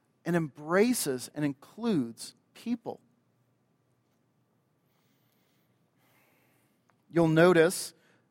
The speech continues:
the prayer that we said, uh, together, and then the prayer here that's in your, uh, Bible leaves out a phrase.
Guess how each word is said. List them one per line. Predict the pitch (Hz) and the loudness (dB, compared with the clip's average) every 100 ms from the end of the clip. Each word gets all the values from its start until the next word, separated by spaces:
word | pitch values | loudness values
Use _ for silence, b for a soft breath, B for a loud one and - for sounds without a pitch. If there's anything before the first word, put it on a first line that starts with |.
| _ - | _ -4
the | 135 143 135 127 - _ | 4 6 6 4 0 _
prayer | - 180 175 175 | -2 4 6 4
that | 160 | 2
we | 156 | -2
said, | 147 - 151 139 170 208 _ _ _ _ _ - - | -2 2 4 4 2 -6 _ _ _ _ _ -20 -6
uh, | 143 139 135 127 107 | 2 4 4 2 -2
together, | - 147 156 143 147 180 - _ | -6 -2 2 4 4 0 -2 _
and | 147 156 | 2 4
then | 156 | 2
the | 147 | 0
prayer | - 165 165 156 | 0 2 4 2
here | - 156 151 | 0 0 2
that's | 143 - | 2 0
in | 147 | -2
your, | 139 135 127 b b b _ | 0 0 0 b b b _
uh, | 131 120 113 101 - 139 - - | -4 -2 -2 -4 -10 -20 -20 -2
Bible | 151 160 170 143 139 190 _ _ | 2 4 4 2 2 0 _ _
leaves | 127 151 185 147 | -2 2 2 2
out | 139 156 | 2 2
a | 160 | 0
phrase. | - 147 143 143 208 233 | 0 2 4 2 0 -6